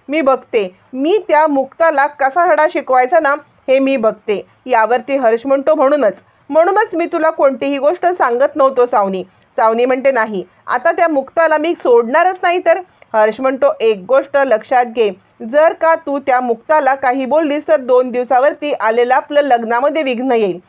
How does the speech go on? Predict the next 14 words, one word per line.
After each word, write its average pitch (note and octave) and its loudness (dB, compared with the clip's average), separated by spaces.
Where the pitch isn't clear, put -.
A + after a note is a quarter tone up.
मला D#4 0
आता F#4+ 0
आपल्या D#4+ 0
लग्नामध्ये C4+ -2
कोणत्याही B3 0
प्रकारचं C4 0
विघ्न C4 -2
नको A3+ 0
आहे." G3+ 0
त्यावरती A3+ -2
लगेचच B3+ 0
सावनी A3 0
म्हणते, B3+ 0
"नाही, B3 0